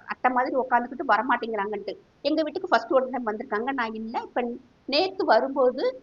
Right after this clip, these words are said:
அவங்க, நான் கூட வரும்போது இந்த அ, ஃப்ரிட்ஜுக்கு பின்னாடி தண்ணி இருக்கிறவங்க பார்க்க வருவாங்கன்னு நினைச்சு, நானும் ஃப்ரிட்ஜில் தண்ணி, பின்னாடி தண்ணி இல்லைப்பாங்க. "அக்கா, இல்லக்கா, எஸ் ஐ ஆர் ஃபார்ம் கொடுத்துட்டீங்களா?" ஆளே இல்ல, வாங்கக்கான்னு வீடு வீடா வந்து கூப்பிட்டு போக ஆரம்பிச்சிட்டாங்க. இவங்கெல்லாம் யாரு? நமக்கு தெரிஞ்ச பெண்கள், நமக்கு தெரிஞ்ச சகோதரி, சகோதரர் தான் வர்றாங்க.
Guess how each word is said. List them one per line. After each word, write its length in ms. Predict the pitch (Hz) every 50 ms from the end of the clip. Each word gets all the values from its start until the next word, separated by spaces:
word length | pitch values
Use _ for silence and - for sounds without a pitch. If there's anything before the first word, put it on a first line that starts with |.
| _ _ -
அவங்க, 240 | - 269 285 285 269
நான் 200 | 262 254 294 320
கூட 120 | 330 320
வரும்போது 460 | 311 285 247 277 285 277 294 294 285
இந்த 220 | 277 254 247 240 240 240 240 254 - - - - _ _ - - 277
அ, 40 |
ஃப்ரிட்ஜுக்கு 380 | 262 262 - 339 320 370 381 - -
பின்னாடி 240 | 277 269 269 277 285 -
தண்ணி 260 | 254 233 247 269 294
இருக்கிறவங்க 320 | 277 - - 247 254 240 -
பார்க்க 360 | - 233 254 262 - 330 240
வருவாங்கன்னு 440 | 220 233 233 226 240 233 233 233 220
நினைச்சு, 260 | 208 214 214 - 359
நானும் 300 | 349 247 226 247 262 262
ஃப்ரிட்ஜில் 320 | - 269 277 - 359 349 359
தண்ணி, 340 | - 208 214 240 269 320 311 -
பின்னாடி 220 | - 302 294 269 320 -
தண்ணி 320 | - 202 220 254 349 349
இல்லைப்பாங்க. 280 | 285 247 - 214 214 196
"அக்கா, 200 | - 208 - 294
இல்லக்கா, 340 | 254 240 233 214 - 233 262
எஸ் 200 | 226 214 - -
ஐ 60 | 277
ஆர் 120 | 247 240 262
ஃபார்ம் 160 | - 214 208 220
கொடுத்துட்டீங்களா?" 520 | - - 214 - - - - 202 208 196
ஆளே 520 | 190 175 117 143 196 214 240 269 277 277 277
இல்ல, 360 | 254 220 214 214 226 226 226
வாங்கக்கான்னு 560 | 208 185 208 247 294 277 277 - 220 240 302 320 247 196
வீடு 340 | 202 311 359 494 523 453 381
வீடா 240 | 339 339 - 285 294
வந்து 340 | 311 277 240 247 - 381 -
கூப்பிட்டு 300 | - 370 381 381 - -
போக 240 | - 233 220 - 254
ஆரம்பிச்சிட்டாங்க. 600 | 196 180 196 233 262 269 - - - - 202 - - - _ - - 339 - -
இவங்கெல்லாம் 440 | 294 294 311 320 311 311 330 330
யாரு? 340 | 311 285 262 254 262 339 381
நமக்கு 480 | 262 220 190 233 330 - - - 427 415 -
தெரிஞ்ச 320 | 359 349 359 359 359 403
பெண்கள், 460 | - - 226 240 277 233 214 208 220
நமக்கு 600 | 220 220 226 220 262 330 349 381 415 - - 359 -
தெரிஞ்ச 300 | - 269 269 349 349 415
சகோதரி, 480 | 415 - - 240 247 262 269 269 269 349
சகோதரர் 420 | - 269 233 240 254 262 254 233
தான் 160 | 262 285 302 -
வர்றாங்க. 420 | 190 - - 214 214 214 214 190